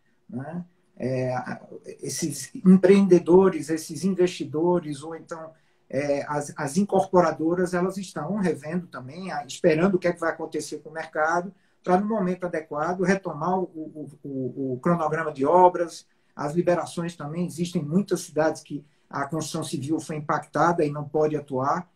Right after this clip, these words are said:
Então, nós estamos aguardando aí os próximos passos. Isso vai impactar no cronograma, como eu, como lhe disse, mas, é, continuam em curso, é, é, e,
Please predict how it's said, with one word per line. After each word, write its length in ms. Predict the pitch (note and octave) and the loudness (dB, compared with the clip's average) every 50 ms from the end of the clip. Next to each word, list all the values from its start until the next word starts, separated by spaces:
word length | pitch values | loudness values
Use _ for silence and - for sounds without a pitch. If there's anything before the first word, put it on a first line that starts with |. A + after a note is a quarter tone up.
| _ _ _ _ - | _ _ _ _ -12
Então, 360 | - C3 B2+ - D3+ C#3+ D3+ | -12 -12 -10 -8 -8 -8 -6
nós 240 | D#3 D#3 D#3+ D#3 D3+ | -4 -2 -2 -2 -2
estamos 360 | - - - F3 D#3 D#3+ D#3 | -4 -8 -6 -6 -6 -4 -4
aguardando 580 | E3 E3 F3+ F3+ E3 D3+ C#3+ D3+ D#3 D#3+ E3 D#3 | -2 2 4 4 4 4 2 -4 -8 -8 -8 -8
aí 180 | - C#3+ D#3 | -8 -6 -8
os 100 | D#3+ - | -8 -10
próximos 420 | - - D#3+ E3 D#3+ - F#3+ F3+ - | -8 -8 -6 -6 -6 -6 -10 -8 -4
passos. 360 | - D3 B2+ B2+ - - - _ _ - - - - | -2 -2 -2 -2 -4 -10 -18 _ _ -16 -16 -12 -8
Isso 160 | - A#3+ A#3 B3 | -8 -4 0 2
vai 140 | C4 B3+ | 4 4
impactar 360 | A#3+ B3 A#3+ A#3 A#3 - A#3+ A#3 | 4 4 2 2 2 2 0 0
no 120 | A#3 A3+ | 0 0
cronograma, 580 | A#3+ A#3 A#3 A3+ A3+ A3 G3+ D#3+ D3 C#3+ B2+ B2 | -2 -2 0 0 0 -2 -2 -6 -8 -8 -10 -12
como 220 | - D#3 D3+ D3+ | -12 -12 -10 -10
eu, 100 | D3+ D3+ | -10 -12
como 240 | - - D3+ D3 D3+ | -12 -12 -12 -10 -8
lhe 120 | D3+ D#3+ D3+ | -6 -6 -6
disse, 320 | B2+ B2+ A#2 - - - | -4 -6 -6 -6 -6 -4
mas, 400 | D#3+ E3+ F#3 F#3 F#3 F3 - - - | 0 2 2 2 2 -2 -4 -6 -4
é, 160 | D#3+ D#3+ D#3 | -4 -4 -2
continuam 600 | - - A3 A3 A3 G#3+ G3+ G3 G3+ A3 G#3 G3 | 0 2 2 2 2 4 4 4 4 4 2 2
em 60 | F#3 | 0
curso, 540 | F#3 - F3 F#3+ G#3+ A3+ A3 - A#3+ A#3 A3+ _ _ _ _ _ _ _ _ - | 0 2 2 2 2 2 -2 -4 -6 -8 -8 _ _ _ _ _ _ _ _ -6
é, 420 | - D3 D#3 D#3 D#3 D#3 D#3 D3 D3 D3 | -2 0 2 2 2 2 0 -2 -4 -6
é, 480 | D3 C#3+ C#3+ C#3+ C#3+ C#3 C#3 C3+ - - - | -8 -6 -4 -4 -4 -4 -4 -6 -8 -10 -10
e, 600 | E3 E3 E3 E3+ E3+ E3 D#3+ D#3+ D#3 D3 - | -10 -8 -6 -6 -4 -4 -6 -6 -8 -12 -14